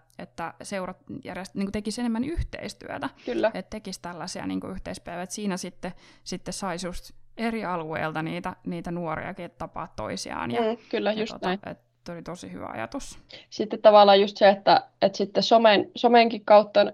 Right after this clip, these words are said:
Speaker 2: niinku nykysukupolvet on somessa, et, et sitten mitä nuoret ite vois tehdä,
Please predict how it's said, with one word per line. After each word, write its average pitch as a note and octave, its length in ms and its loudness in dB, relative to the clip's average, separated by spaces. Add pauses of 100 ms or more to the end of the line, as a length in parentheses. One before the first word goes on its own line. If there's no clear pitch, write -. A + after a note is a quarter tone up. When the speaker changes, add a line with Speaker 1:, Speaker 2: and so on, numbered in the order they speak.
Speaker 2:
niinku G#3 220 0
nykysukupolvet G3+ 1120 6
on G3+ 180 6
somessa, G3+ 580 6
et, F#3+ 200 4 (360)
et F#3+ 120 4
sitten G3+ 300 2
mitä G3+ 220 4
nuoret G#3+ 340 6
ite B3+ 340 4
vois G#3 220 6
tehdä, F#3+ 400 6